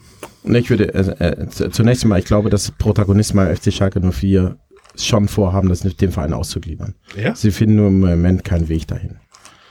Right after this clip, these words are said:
Speaker 1: So, und wenn sie in einem anderen Verein arbeiten würden, wäre das Ding schon längst ausgegliedert. Das auch mal so als Klartext.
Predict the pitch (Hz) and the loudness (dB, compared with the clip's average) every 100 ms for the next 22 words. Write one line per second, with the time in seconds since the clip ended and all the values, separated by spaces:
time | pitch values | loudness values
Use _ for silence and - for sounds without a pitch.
0 | _ - - 90 92 104 104 98 92 - | _ -10 -2 0 2 4 4 4 2 2
1 | 107 117 101 101 90 82 110 107 95 101 | 2 2 0 0 0 2 2 2 4 4
2 | 95 92 90 90 92 - 92 - 85 76 | 4 2 2 2 0 0 0 0 -2 -4
3 | - 85 78 78 69 52 - - 107 95 | -6 -8 -8 -8 -8 -8 -10 -4 -2 0
4 | 87 107 92 95 - 98 - - - - | 0 2 2 2 0 -2 -4 -4 -4 -4
5 | 104 90 87 113 - - | 0 0 2 -2 -4 -12